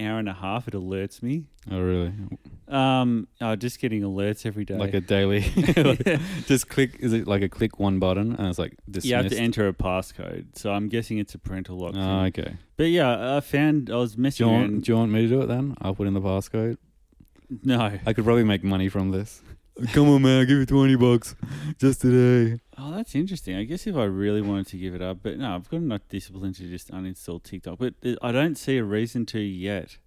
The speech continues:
Speaker 1: Well, okay,
Speaker 2: Yeah.
Speaker 1: no, let me, let me, let me backtrack. It's, there are some bad points, but there's so many good points. It keeps me in touch with fucking a lot of shit.
Speaker 2: Oh, we are the man child,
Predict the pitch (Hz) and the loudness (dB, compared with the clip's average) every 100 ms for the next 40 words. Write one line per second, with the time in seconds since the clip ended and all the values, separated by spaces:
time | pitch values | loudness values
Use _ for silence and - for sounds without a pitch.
0 | _ _ _ _ 165 175 139 156 147 117 | _ _ _ _ -14 -2 2 4 4 4
1 | 113 110 104 - 147 151 143 160 170 143 | 4 4 2 0 0 2 2 2 2 0
2 | 127 139 139 127 - 120 117 98 101 101 | 2 2 2 2 -2 -4 -4 -4 -6 -6
3 | - 90 - _ _ _ _ _ _ _ | -6 -8 -8 _ _ _ _ _ _ _
4 | _ - 131 104 - _ _ _ 131 123 | _ -2 -2 -2 -12 _ _ _ 0 0
5 | 127 135 120 104 101 101 - 117 135 - | 0 -2 -4 -2 -2 -4 -2 -2 -2 -4
6 | 113 107 107 - 113 110 107 104 92 104 | -6 -4 -6 -6 -4 -2 -2 -4 -6 -8
7 | 92 92 85 82 - _ _ _ _ _ | -8 -12 -12 -16 -20 _ _ _ _ _
8 | _ _ _ _ - - _ _ _ _ | _ _ _ _ -20 -20 _ _ _ _
9 | _ _ _ - - 190 202 214 175 - | _ _ _ -12 -6 -4 -4 -6 -6 -4
10 | 123 160 - 131 - - - - 117 - | -6 -6 -6 -8 -8 -18 -20 -14 -12 -8
11 | 110 107 - 107 117 101 - - 104 101 | -8 -8 -8 -8 -8 -8 -12 -2 2 4
12 | 104 120 104 92 87 87 - 78 | 4 4 4 2 0 0 -2 -4